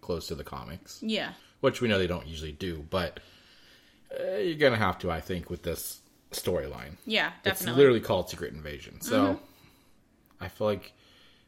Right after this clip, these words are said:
Speaker 1: Captain Marvel kinda set up what we believe is going to be that character coming to the forefront.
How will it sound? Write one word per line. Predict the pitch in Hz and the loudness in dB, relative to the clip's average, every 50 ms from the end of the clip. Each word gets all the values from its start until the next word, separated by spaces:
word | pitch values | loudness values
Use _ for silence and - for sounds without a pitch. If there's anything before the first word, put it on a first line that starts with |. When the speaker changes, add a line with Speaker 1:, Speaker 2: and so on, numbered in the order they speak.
| _ _ _ _ _ | _ _ _ _ _
Speaker 1:
Captain | - - 117 117 - - 110 | 0 2 2 2 4 0 0
Marvel | 104 104 98 90 90 - | 2 2 2 2 0 -2
kinda | - - - 104 95 90 | -4 -4 -4 -2 -2 -2
set | 90 - - - 104 92 90 - | -4 -6 -6 -2 -2 -2 -2 -2
up | - 90 87 82 - - - | -4 -4 -6 -6 -8 -8 -6
what | 87 82 - - 92 | -4 -4 -4 -6 -8
we | 95 90 87 | -10 -10 -10
believe | 85 - 87 82 82 82 85 82 76 | -10 -10 -10 -8 -8 -6 -8 -8 -8
is | 76 76 | -10 -10
going | 76 - 82 80 76 76 | -8 -8 -6 -6 -6 -10
to | |
be | 73 69 78 76 64 57 62 - - _ _ _ _ - _ _ - | -10 -10 -10 -10 -10 -12 -14 -16 -18 _ _ _ _ -20 _ _ -12
that | 87 87 87 85 - - | -6 -6 -6 -6 -6 -8
character | - - 90 85 80 - - 82 80 80 78 - - _ _ _ _ | -4 -2 0 0 0 -2 -4 -6 -6 -6 -6 -12 -18 _ _ _ _
coming | - 117 101 87 80 78 78 78 - - - _ _ _ _ - | -4 -2 -2 -2 -4 -6 -8 -10 -12 -14 -20 _ _ _ _ -2
to | - 113 | 0 0
the | 90 87 | 0 0
forefront. | - 107 92 71 - - - - - | 2 0 0 0 -2 -8 -14 -14 -16